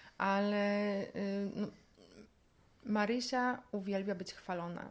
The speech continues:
Jest w stanie zrobić niemal wszystko za to, jeżeli ktoś, y, ją pochwali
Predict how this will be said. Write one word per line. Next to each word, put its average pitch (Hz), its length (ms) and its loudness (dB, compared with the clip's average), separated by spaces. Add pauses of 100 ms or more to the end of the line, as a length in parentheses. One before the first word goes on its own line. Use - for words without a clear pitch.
(120)
Jest 214 180 -4
w - 40 -12
stanie 220 320 0
zrobić 208 600 -4
niemal 233 300 2
wszystko - 840 -6
za 185 580 -4 (200)
to, 185 80 -4
jeżeli 185 280 -4
ktoś, - 400 -8 (920)
y, 180 60 -4
ją 185 160 -2
pochwali 190 1000 2